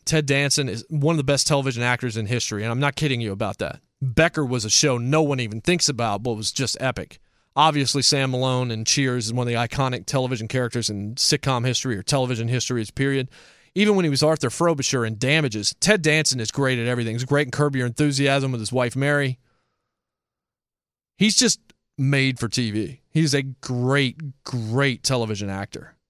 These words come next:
and he picks good roles. And this one may be the biggest leap he's ever made, but it's a good one. And again, another name, just like I mentioned the Duplass brothers, if you want to see things that are different,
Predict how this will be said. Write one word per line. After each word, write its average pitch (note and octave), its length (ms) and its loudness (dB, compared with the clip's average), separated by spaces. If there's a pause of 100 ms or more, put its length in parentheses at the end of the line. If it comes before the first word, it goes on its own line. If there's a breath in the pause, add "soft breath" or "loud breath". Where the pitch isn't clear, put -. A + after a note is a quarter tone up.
(120)
and D3 120 0
he C3+ 60 0
picks - 320 -2
good B2 360 -2
roles. - 460 -2 (400)
And A#2 120 -2
this F3+ 200 4
one E3 160 2
may D3 160 2
be C3+ 380 0 (280)
the D3+ 260 0
biggest C#3+ 500 2
leap C#3+ 340 -2
he's C3+ 160 0
ever A#2+ 220 0
made, A#2+ 480 0 (340)
but D3 120 4
it's C#3+ 140 2
a C3+ 40 0
good C#3 200 2
one. G#2+ 180 -8 (840)
And D3 300 0 (220)
again, D3+ 420 2
another C#3+ 320 0
name, C#3 320 2
just D3 180 0
like D3+ 120 0
I C#3+ 60 2
mentioned C#3+ 300 0
the A#2 160 -4
Duplass D#3+ 340 2
brothers, A#2 320 0
if A2 120 -10
you D3 80 2
want D3 140 0
to B2+ 60 -2
see D#3+ 200 2
things C#3+ 300 0
that C3 100 0
are A#2+ 60 0
different, B2+ 520 0